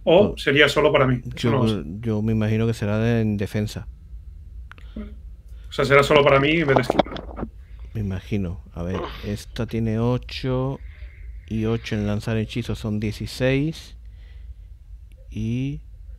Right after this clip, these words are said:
Speaker 2: su inteligencia, vale, es veintiuno. Vale, eh, Agiria, tienes que hacer una tirada de esquivar, dificultad veintiuno.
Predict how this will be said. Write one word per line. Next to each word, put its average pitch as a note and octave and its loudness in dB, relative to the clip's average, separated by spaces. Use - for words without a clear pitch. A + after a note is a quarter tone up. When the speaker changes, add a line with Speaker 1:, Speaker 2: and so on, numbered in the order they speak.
Speaker 2:
su - -12
inteligencia, G#2+ -4
vale, G#2+ -6
es - -14
veintiuno. C#3 0
Vale, A2 4
eh, A#2+ 6
Agiria, A#2 6
tienes D#3 8
que - 2
hacer D3+ 6
una C#3+ 6
tirada G2 2
de A2+ 4
esquivar, D3 4
dificultad B2+ 6
veintiuno. C3+ 8